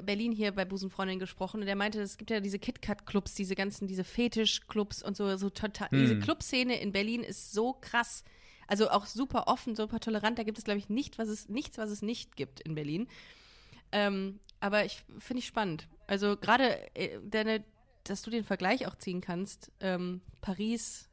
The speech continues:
Speaker 1: und die ganzen Städte, die du eben aufgelistet hast, das war ja Wahnsinn. Ähm, zieht es sich irgendwann weg von Berlin oder hast du da wirklich eine Heimat gefunden? Was würdest du sagen?
Speaker 2: Äh, äh, ach, ich will,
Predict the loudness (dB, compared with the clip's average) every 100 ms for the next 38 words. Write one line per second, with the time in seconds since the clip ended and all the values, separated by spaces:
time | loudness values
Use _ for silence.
0 | _ -4 -2 -2 -2 -4 -4 -2 -2 -2
1 | -2 -2 -2 -4 -4 -4 -6 -8 -4 -2
2 | 0 2 2 2 -2 -6 -18 -20 -18 -2
3 | 2 4 2 -4 -14 _ _ -20 -4 6
4 | 6 6 0 -2 -2 2 2 4 4 4
5 | 2 0 0 -2 0 2 4 4 4 4
6 | 6 6 4 -6 -4 -4 0 2 2 0
7 | -6 -6 -2 -2 -2 -6 -12 -10 -10 -8
8 | -10 -14 -20 _ _ _ _ _ _ _
9 | _ _ _ _ _ -10 -10 -10 -8 -4
10 | 12 12 12 12 10 4 -6 -6 -4 -2
11 | -4 -6 -10 -14 -6 2 2 4 2 0
12 | 2 4